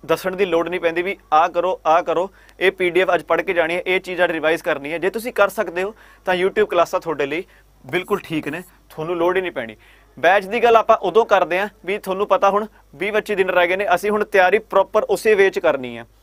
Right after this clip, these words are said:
ਤੁਹਾਨੂੰ ਪਤਾ ਟਾਈਮ ਬਹੁਤ ਘੱਟ ਹੈ, ਤਾਂ ਜਦੋਂ ਸਾਰੀ ਦੀ ਸਾਰੀ ਫੈਕਲਟੀ ਇੱਕ ਤਾਂ ਉਸੇ ਵੇ 'ਚ ਲੱਗੀ ਹੋਗੀ, YouTube 'ਤੇ ਵੀ ਆਪਾਂ ਲੱਗੇ ਹੋਏ ਹਾਂ ਉਸੇ ਵੇ 'ਚ, ਇਹੋ ਜਿਹੀ ਗੱਲ ਨਹੀਂ ਹੈ। But ਪੇਡ ਬੈਚ ਦਾ ਥੋੜ੍ਹਾ ਹੁੰਦਾ, ਆਪਾਂ ਥੋੜ੍ਹੀ ਜਿਹੀ ਜ਼ਿਆਦਾ ਕਨਸੈਂਟਰੇਸ਼ਨ ਨਾਲ ਪੜ੍ਹਾ ਸਕਦੇ। ਕਿਉਂ? ਕਿਉਂਕਿ ਜੀ ਇੱਥੇ ਹੁੰਦਾ ਕੀ ਹੈ, ਅੱਜ ਤਾਂ ਹੈ ਨਹੀਂ, ਅੱਜ ਤਾਂ ਸਾਡੇ ਕੋਲ ਬੱਚੇ ਵਧੀਆ ਆਏ ਨੇ।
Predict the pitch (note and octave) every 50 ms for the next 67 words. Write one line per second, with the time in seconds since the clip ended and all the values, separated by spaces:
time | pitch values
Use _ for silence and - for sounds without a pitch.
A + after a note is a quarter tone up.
0 | _ _ _ - F3+ G3 G#3+ G#3 G3 G3 G#3+ G#3+ - - F#3+ G3 G#3 G3 F#3+ F#3+
1 | G3 F#3+ G3+ F#3+ E3 - E3 E3 E3+ - - - - _ _ - G3 F#3+ F#3 F#3+
2 | G#3 G3+ - F3+ E3 F3 G#3+ G#3+ G3 G3 G#3 G3 G3 G#3 G3+ F#3+ F3 - F3+ F3
3 | E3 F#3+ F4+ G4+ G4 - G3+ - G#3 - - F#3 - A3+ G#3+ F#3 D#3+ F3+ G3 G3
4 | G#3 F#3+ F#3 E3+ F3 G3 G3+ F#3+ E3+ E3+ F3 E3 F#3+ A3+ G#3+ C#4+ C#4 - - B3
5 | A#3+ A#3+ A3+ A3 G#3+ G#3+ G3+ G3 F3 F3+ F#3+ G3 F#3 F3 F3 - F#3 E3+ F3 E3+
6 | D#3+ F#3+ F#3+ G3+ F#3+ G#3 F#3 F#3 F3 F3 E3+ E3 D#3+ C3 A2+ - - - - -
7 | - - _ _ - G#3+ G#3 - _ G3 G#3+ A#3 B3 A3+ A#3 A#3 A#3 G#3+ A#3 A3+
8 | G3 G#3 G#3 A#3 G#3 G#3 G#3 A3+ - - G#3 G3+ - A3 - G3+ G#3+ A#3 G#3+ A3+
9 | F#3 E3 F3+ F3+ F3+ G3+ G3+ G3+ G3 F#3+ G3 F3+ G3 F#3+ F3+ G3 F3+ F#3 F#3 F#3
10 | G3+ F#3+ F3+ E3+ F#3 E3+ E3 F#3 F#3 - - F#3 G3+ A3+ A3 - - - _ _
11 | G#3 G#3 G#3+ G#3 A#3+ A3+ B3 - - G#3 G3+ - B3 A3+ F#3+ G3 F#3+ F#3+ G#3+ A3+
12 | F#3 G#3 G#3+ A3+ - - G3 G3+ G3 G3+ - A3 A3 G#3+ G3+ G3 G3+ G#3+ G#3 G3+
13 | G3+ - G3+ G3+ F#3+ F3+ F#3 F#3 G3+ F3+ F3 F3+ - A3 G#3 F#3 F#3+ G#3+ A3 G3+
14 | - C#3 C3+ A#2+